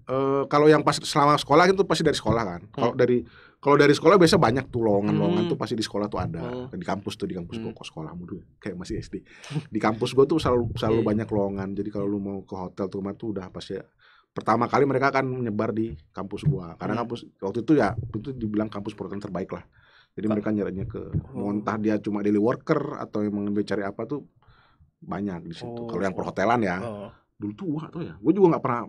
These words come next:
Speaker 1: nggak pernah pakai LinkedIn segala macam. Karena waktu di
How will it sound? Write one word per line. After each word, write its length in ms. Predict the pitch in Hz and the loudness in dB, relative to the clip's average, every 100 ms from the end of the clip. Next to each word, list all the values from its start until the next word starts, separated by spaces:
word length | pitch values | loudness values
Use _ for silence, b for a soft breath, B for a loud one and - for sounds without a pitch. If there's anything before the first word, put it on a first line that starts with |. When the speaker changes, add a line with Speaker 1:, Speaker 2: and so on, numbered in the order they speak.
| - - | -12 -12
Speaker 1:
nggak 240 | 120 107 | -8 -8
pernah 200 | 120 117 - - - | -6 -8 -8 -18 -12
pakai 240 | 107 117 | -10 -6
LinkedIn 300 | 113 110 117 | -4 -4 -6
segala 200 | 110 110 | -6 -4
macam. 220 | 104 104 131 | -4 -4 -2
Karena 180 | 135 | 2
waktu 200 | 185 170 175 | 2 4 4
di 160 | 160 | 4